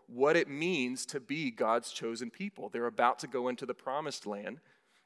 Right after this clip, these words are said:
and they haven't exactly been obedient and faithful. And so he is teaching the people of God what it means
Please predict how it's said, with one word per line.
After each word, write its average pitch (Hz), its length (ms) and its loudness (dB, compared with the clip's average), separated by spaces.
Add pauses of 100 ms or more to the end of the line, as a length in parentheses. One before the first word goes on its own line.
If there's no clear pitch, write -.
and 107 140 -2
they 117 80 0
haven't 139 440 4
exactly 127 600 2
been 113 340 -4
obedient 123 640 0
and 113 100 -8
faithful. 101 680 -2
And 110 160 -8
so 110 180 -6
he 123 180 -4
is 120 220 -2
teaching 180 440 -2
the 117 60 -2
people 123 320 -6
of 107 120 -4
God 113 400 2 (240)
what 139 280 8
it 170 120 4
means 131 640 -6